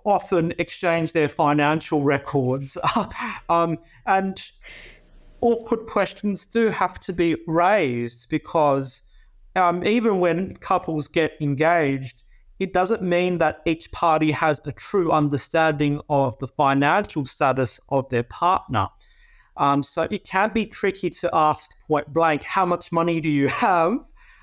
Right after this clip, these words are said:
Um, so there is a degree of sensitivity that, um, needs to be, um, borne in mind when, uh, discussing prenuptial agreements. I think it's an important question. I think, um,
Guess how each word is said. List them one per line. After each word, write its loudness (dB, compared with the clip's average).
Um, 2
so 0
there 2
is 0
a -2
degree 0
of 2
sensitivity -2
that, 0
um, -2
needs -2
to 2
be, 2
um, 2
borne 2
in 0
mind 4
when, -2
uh, 0
discussing -2
prenuptial -6
agreements. -4
I 4
think 4
it's -2
an 0
important 0
question. -2
I 2
think, -6
um, 2